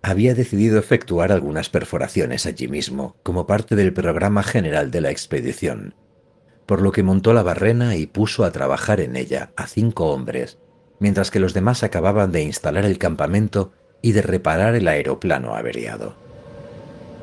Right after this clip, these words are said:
Se eligió para el primer sondeo la roca visible más blanda,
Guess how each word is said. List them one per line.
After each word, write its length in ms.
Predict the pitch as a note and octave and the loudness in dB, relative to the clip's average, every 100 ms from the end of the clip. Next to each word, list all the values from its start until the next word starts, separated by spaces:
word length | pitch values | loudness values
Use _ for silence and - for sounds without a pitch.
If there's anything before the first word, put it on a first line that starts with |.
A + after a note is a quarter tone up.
| - - - - - - - - - - | -20 -20 -18 -18 -20 -20 -20 -20 -20 -6
Se 240 | - D#2 | -2 0
eligió 380 | D2+ D#2 G2+ F#2 | 0 -2 0 2
para 160 | G2 F2+ | 2 0
el 60 | |
primer 300 | F#2 F2 F#2 | 0 -2 -2
sondeo 520 | - F2+ E2 F#2 G2+ | -2 -2 0 2 2
la 140 | G2+ E2+ | 2 2
roca 320 | E2 G2 G#2+ | 0 0 -2
visible 500 | D#2+ - D#2+ F2 F2 | -4 -6 -6 -6 -4
más 240 | D#2 D#2 | -4 -6
blanda, 500 | D2+ C#2 A#1+ G#1+ G#1+ | -6 -8 -8 -10 -12